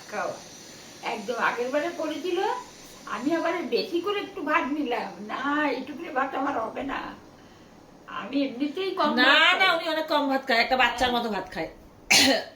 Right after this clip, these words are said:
Speaker 1: আবার আর একটু, আমার নাতনি বলছে, "কি গো, তুমি ভাত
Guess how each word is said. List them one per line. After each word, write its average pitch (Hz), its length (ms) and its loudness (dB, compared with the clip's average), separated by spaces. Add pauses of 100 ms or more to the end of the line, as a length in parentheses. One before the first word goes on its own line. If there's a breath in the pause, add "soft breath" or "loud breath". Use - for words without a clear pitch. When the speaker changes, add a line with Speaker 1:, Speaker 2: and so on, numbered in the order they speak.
(240)
Speaker 1:
আবার 320 460 2
আর 311 140 -2
একটু, 269 220 -6
আমার 240 220 -4
নাতনি 262 320 -2
বলছে, 349 280 -4
"কি 302 80 -6
গো, 320 140 -6
তুমি 294 220 -6
ভাত 254 240 -2